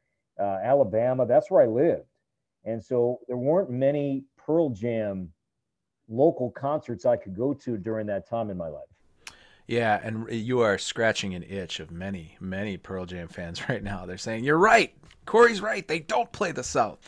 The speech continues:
Speaker 2: Now, you're, you're obviously a big Pearl Jam fan, and you kinda mentioned Dave Matthews. Are there other bands that,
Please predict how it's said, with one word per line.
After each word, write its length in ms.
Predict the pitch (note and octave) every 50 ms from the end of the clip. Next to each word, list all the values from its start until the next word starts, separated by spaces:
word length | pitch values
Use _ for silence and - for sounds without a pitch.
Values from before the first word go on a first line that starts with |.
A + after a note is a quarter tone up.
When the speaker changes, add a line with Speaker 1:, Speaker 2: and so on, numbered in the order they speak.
| - - - - - -
Speaker 2:
Now, 220 | - C#3 C3 B2 B2 -
you're, 200 | C3+ C#3+ C#3 C3+ B2
you're 160 | B2+ B2 B2
obviously 320 | B2 B2+ C#3 - - B2+
a 60 | G#2+ F#2+
big 200 | G2+ G2 - -
Pearl 320 | - - - C#3 C#3 C3
Jam 240 | A2 A2 F#2 E2+ E2
fan, 240 | - - F2+ F2 F2+
and 80 | F#2 F#2+
you 60 | G2
kinda 200 | - A#2+ G#2+ G2+
mentioned 340 | G2+ G2+ F#2+ - - F#2+ F#2
Dave 180 | F#2+ F#2+ F2+
Matthews. 380 | F#2 F2+ F2+ F2+ - G2+ F#2 G2
Are 100 | G2 G2
there 140 | G2+ G2 G2+
other 220 | B2 C3 D#3+ D#3
bands 560 | B2 - A2+ A2 G#2+ G#2+ G#2+ G#2+ G#2+ G2 G2
that, 420 | G2 F#2+ F2+ F2+ F2 F2 - -